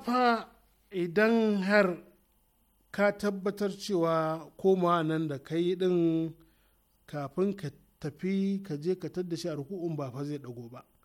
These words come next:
Amma idan har lokacin da ka tafi za ka tadda shi a ruku'un shi kuma sai ya kasance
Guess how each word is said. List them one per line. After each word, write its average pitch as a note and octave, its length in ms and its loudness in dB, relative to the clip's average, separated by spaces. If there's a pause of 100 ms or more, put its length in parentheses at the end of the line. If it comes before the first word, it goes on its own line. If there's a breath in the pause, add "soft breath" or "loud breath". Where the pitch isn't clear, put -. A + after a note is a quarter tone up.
(520 soft breath)
Amma F3+ 480 0
idan F#3+ 400 2
har G#3+ 160 2
lokacin G#3+ 640 0
da D3+ 140 -2
ka F3 120 -4
tafi D#3 360 -4
za E3+ 180 0
ka D#3 100 -10
tadda D3+ 340 -8
shi D3+ 380 -10 (360 soft breath)
a D3+ 120 -6
ruku'un D3 480 -2
shi F3+ 260 -4
kuma F3+ 300 0
sai F3 300 2
ya E3+ 40 0
kasance D#3 960 -2